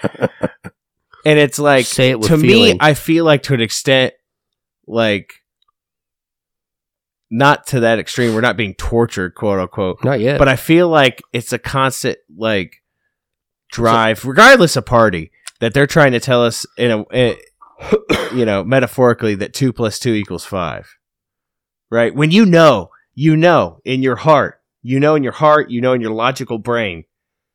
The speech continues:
Speaker 2: like, that's not true.
Speaker 1: Well, that's the thing. You're not a party member if you don't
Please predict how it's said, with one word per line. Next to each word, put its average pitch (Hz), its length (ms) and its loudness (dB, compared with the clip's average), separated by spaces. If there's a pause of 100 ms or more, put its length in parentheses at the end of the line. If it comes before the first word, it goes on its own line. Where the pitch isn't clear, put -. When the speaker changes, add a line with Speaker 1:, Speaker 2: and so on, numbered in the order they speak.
(200)
Speaker 2:
like, 104 180 -10
that's 131 240 -4
not 131 160 -4
true. 117 380 -6 (280)
Speaker 1:
Well, 117 460 -2
that's 120 300 -2
the 101 80 -8
thing. 123 280 -2
You're 110 120 0
not 127 160 0
a 113 60 -2
party 147 300 0
member 95 500 -4
if 101 180 -8
you 110 100 -4
don't 113 360 -2